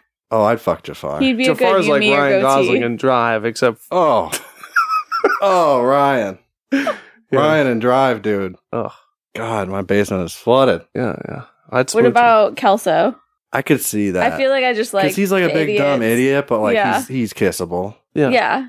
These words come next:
Speaker 1: Yeah.
Speaker 2: You guys remember Seth Cohen?
Speaker 1: No.
Speaker 3: No.
Speaker 2: From the O C?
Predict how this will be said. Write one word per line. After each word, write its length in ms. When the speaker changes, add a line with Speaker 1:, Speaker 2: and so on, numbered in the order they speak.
Speaker 1:
Yeah. 340
Speaker 2:
You 160
guys 120
remember 240
Seth 280
Cohen? 500
Speaker 1:
No. 320
Speaker 3:
No. 180
Speaker 2:
From 180
the 160
O 100
C? 440